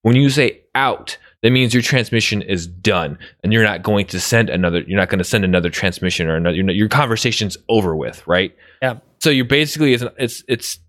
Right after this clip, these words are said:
Speaker 1: it's a double negative, or it's an oxymoron. You can't say over and out. You can't say,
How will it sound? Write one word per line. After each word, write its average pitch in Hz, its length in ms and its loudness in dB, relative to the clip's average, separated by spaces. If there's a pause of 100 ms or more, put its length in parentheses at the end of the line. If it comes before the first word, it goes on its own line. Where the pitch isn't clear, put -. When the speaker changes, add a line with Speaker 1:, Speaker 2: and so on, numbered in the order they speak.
(360)
Speaker 1:
it's 120 200 -2
a 110 40 -2
double 120 280 2
negative, 104 420 2
or 92 100 0
it's 92 200 -2
an 110 80 -4
oxymoron. 101 420 -2
You 101 60 -4
can't 127 240 -2
say 135 240 0
over 110 320 2
and 98 160 0
out. 95 220 -2
You 95 100 -6
can't 104 260 -2
say, 98 420 2